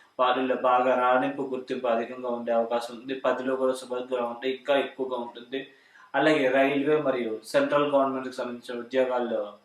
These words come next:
బాగా రాణించాలనుకుంటే, అలాగే మేషరాశిలో కానీ, కర్కాటక రాశిలో కానీ, తులా రాశిలో కానీ,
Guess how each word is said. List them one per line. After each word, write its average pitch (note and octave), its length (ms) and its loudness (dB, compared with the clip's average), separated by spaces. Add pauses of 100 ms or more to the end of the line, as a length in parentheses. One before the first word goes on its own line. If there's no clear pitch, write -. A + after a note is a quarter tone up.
(340)
బాగా B2+ 300 6
రాణించాలనుకుంటే, B2+ 880 -2
అలాగే C3+ 340 0
మేషరాశిలో C3+ 720 2
కానీ, C3 280 -4
కర్కాటక C3 480 -2
రాశిలో B2 340 -4
కానీ, B2 200 -6
తులా B2 300 -2
రాశిలో B2 400 -4
కానీ, B2 360 -8